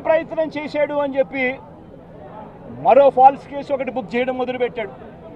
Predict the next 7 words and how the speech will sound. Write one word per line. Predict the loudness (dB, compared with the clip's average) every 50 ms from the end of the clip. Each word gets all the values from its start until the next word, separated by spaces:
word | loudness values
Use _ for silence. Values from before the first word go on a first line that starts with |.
| -20 -20 -20 -20 -20 -20 -20 -20 -20 -20 -20 -20 -20 -20 -20 -20 -20 -20 -20 -20 -20 -14 -10
తెలుగుదేశం | -6 -4 -4 -2 2 2 2 2 2 0 0 2 2
పార్టీ | 2 2 4 4 4 4
ఆఫీస్ | 4 2 -2 -4 -2 0
అట | 4 4 4 4 4 0 -8 -4
కాల్చే | -2 -2 -2 -2 -4 -6 -4 0 0
కార్యక్రమం | 0 0 0 -2 -4 -4 -2 -2 -2
అట | 0 0